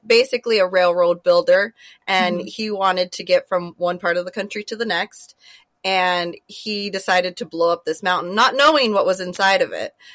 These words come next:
Speaker 1: And then all of these Fae come pouring out. And then that's the start of the Fae trying to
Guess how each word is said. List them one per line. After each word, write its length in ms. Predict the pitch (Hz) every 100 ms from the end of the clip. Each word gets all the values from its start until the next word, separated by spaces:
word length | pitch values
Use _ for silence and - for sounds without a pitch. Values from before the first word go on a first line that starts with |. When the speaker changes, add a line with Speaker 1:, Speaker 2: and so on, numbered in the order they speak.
| - -
Speaker 1:
And 160 | 190
then 160 | 185 180
all 260 | 180 185
of 180 | 180 180
these 260 | 185 165 - -
Fae 220 | 185 170
come 220 | - 151 156
pouring 400 | 160 139 135 92
out. 300 | 107 85 _ _ _ _ _ _ -
And 140 | 190 190
then 120 | 175
that's 320 | 190 196 -
the 100 | 196
start 500 | 190 - 190 185 170 -
of 420 | 170 170 165 170
the 200 | - 175
Fae 640 | - - - 190 180 180 175
trying 540 | - 185 175 165 165 170 -
to 420 | 175 170 165